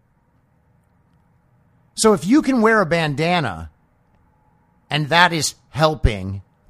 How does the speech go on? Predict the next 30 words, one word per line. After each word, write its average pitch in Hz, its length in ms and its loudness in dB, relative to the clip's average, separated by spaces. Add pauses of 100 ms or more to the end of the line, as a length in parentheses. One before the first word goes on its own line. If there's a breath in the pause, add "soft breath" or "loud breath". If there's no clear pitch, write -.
(840)
they 214 120 4
could 302 160 2
have 254 80 0
told 156 220 4
us 131 160 2
that 123 240 -2
from 127 140 -4
day 120 180 -2
one. 120 400 -2 (1000)
They 220 80 6
were 294 140 4
at 269 120 2
no 214 200 8
risk 147 520 2
of 131 160 -2
running 151 220 0
out 135 120 0
of 127 100 -6
P 143 120 2
P 135 120 -6
E. 127 480 -6 (960)
And 240 180 2
if 233 100 -4
they 226 140 4
were, 254 320 4
wouldn't 220 300 4
it 226 100 4
have 170 160 0
been 175 220 2
better 190 520 0